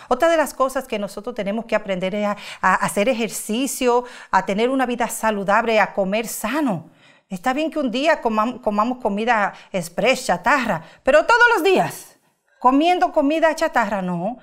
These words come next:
Entonces, cuando nuestro cuerpo está ex-, con exceso de, de, de grasa, se va a enfermar y ya vamos a estar en la cama, no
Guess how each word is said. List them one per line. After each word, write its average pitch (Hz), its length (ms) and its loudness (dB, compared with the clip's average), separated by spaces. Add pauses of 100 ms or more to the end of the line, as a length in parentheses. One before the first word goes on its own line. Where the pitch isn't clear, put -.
(140)
Entonces, 269 340 0
cuando 240 320 2
nuestro 240 380 -2
cuerpo 294 480 2 (200)
está 220 360 0
ex-, 233 500 -4
con 214 160 0
exceso 262 580 0
de, 202 220 -2 (260)
de, 208 160 0
de 202 140 0
grasa, 226 560 0 (160)
se 277 220 -2
va 320 80 0
a 381 80 -2
enfermar 339 960 -2 (320)
y 247 180 -2
ya 320 380 4
vamos 285 260 2
a 294 60 0
estar 285 240 2
en 277 80 0
la 254 120 0
cama, 262 360 0
no 330 340 2